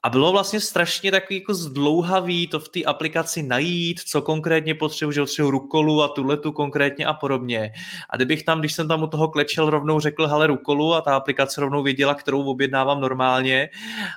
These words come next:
a rovnou to házela do nějakého košíku, tak by to bylo jednodušší. Takže třeba tě-, tím směrem si umím představit, že by to mohlo jít.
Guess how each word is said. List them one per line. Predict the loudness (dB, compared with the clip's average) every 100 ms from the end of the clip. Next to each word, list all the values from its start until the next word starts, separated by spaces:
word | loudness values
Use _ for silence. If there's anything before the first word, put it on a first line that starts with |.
| -4
a | 2 4
rovnou | 2 0
to | 0
házela | 2 0 2 0
do | 2
nějakého | 0 0 0
košíku, | 0 -2 -4 -6
tak | -4 -4 -2
by | -2
to | 0
bylo | 2 2
jednodušší. | 2 0 -4 -6
Takže | -6 -6
třeba | -2 -2
tě-, | 0 -2
tím | 0 -4
směrem | 0 0 0
si | -2 -4
umím | -4 -4
představit, | -6 -4 -2 0
že | -2
by | -2
to | -6
mohlo | -8 -6 -6
jít. | -8